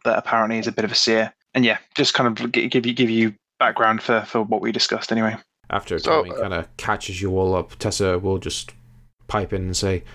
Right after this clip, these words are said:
Speaker 2: "If you're looking to head up to Executioner's Rise, I'd recommend going to the west side of the town and kind of walking around the outside.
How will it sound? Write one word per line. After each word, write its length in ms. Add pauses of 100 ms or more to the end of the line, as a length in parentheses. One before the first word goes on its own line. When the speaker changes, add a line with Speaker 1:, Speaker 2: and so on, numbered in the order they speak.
(280)
Speaker 2:
"If 120
you're 120
looking 300
to 80
head 140
up 120
to 80
Executioner's 840
Rise, 380
I'd 220 (320)
recommend 400
going 280 (320)
to 80
the 100
west 180
side 200
of 140
the 60
town 360
and 220
kind 180
of 240 (600)
walking 320
around 200
the 100
outside. 500